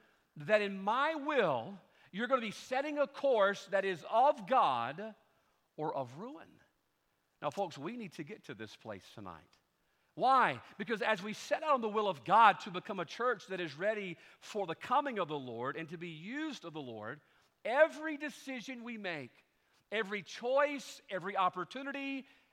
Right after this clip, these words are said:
and every step that we take, can I tell you, it's going to be one of two things. It's going to be of God or it's going to be of ruin. There is no in between. God has brought Abraham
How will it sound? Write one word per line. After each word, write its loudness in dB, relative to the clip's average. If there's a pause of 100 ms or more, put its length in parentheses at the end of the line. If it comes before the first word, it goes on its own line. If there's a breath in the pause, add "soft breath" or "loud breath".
and -8
every -4
step -6
that -10
we -8
take, -6
can -10
I -2
tell -8
you, -10
it's -10
going -8
to -18
be -10
one -10
of -18
two -16
things. -18 (960)
It's -14
going -12
to -16
be -10
of -14
God -8 (800)
or -14
it's -20
going -14
to -16
be -12
of -14
ruin. -14 (1200)
There -10
is -8
no -10
in -8
between. -14 (960)
God 2
has -6
brought 2
Abraham -4